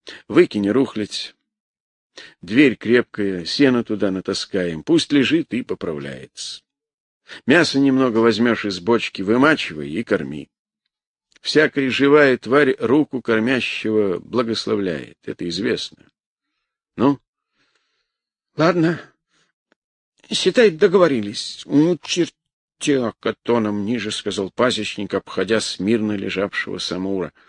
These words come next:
Всё дальнейшее Шестипалый воспринимал как дурной сон.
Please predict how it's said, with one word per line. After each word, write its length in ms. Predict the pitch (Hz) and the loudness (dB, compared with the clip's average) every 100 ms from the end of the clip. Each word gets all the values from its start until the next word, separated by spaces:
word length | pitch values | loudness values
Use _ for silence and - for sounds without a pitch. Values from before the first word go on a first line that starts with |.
| _ _ _ _ _ _ _ _ _ _ _ _ _ _ | _ _ _ _ _ _ _ _ _ _ _ _ _ _
Всё 220 | - - 123 | -4 -2 0
дальнейшее 720 | 127 127 143 143 - - 80 _ _ _ _ _ _ _ _ _ - - | 0 -2 -2 -4 -6 -10 -14 _ _ _ _ _ _ _ _ _ -20 -14
Шестипалый 800 | - 131 - - 123 147 156 143 | -4 -2 -2 -2 0 4 6 6
воспринимал 680 | 135 131 147 139 135 156 151 | 4 0 0 2 4 4 4
как 200 | 156 131 | 2 0
дурной 460 | 123 143 143 165 160 | 2 4 4 4 2
сон. 580 | - 151 147 110 92 | -2 2 4 4 0